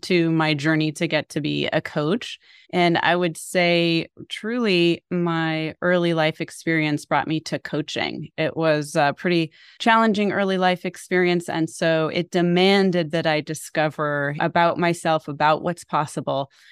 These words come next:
And so I would say that's a seed throughout the rest of my professional journey to get to coaching. But after that, I was an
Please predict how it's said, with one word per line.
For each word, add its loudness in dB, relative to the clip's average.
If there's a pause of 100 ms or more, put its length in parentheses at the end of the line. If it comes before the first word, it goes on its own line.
And 2
so -2
I 6
would 0
say -2
that's 0
a -8
seed -6
throughout -2 (140)
the -8
rest -2
of 0
my -2
professional 0
journey -4
to -8
get -2
to -8
coaching. -6 (280)
But 2
after 0
that, 4
I 2
was -8
an -6